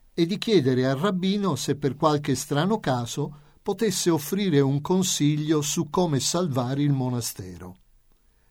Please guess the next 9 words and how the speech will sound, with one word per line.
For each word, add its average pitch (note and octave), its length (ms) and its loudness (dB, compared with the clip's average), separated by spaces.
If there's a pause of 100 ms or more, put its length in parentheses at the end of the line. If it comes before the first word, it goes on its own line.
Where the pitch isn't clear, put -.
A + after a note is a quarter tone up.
(600)
Il D#3 140 4
rabbino C#3+ 640 2
diede C3+ 360 4
il A#2+ 140 2
benvenuto C3 760 0
all'abate B2 720 0
nella C3 260 0
sua A#2+ 320 -2
capanna, B2+ 680 0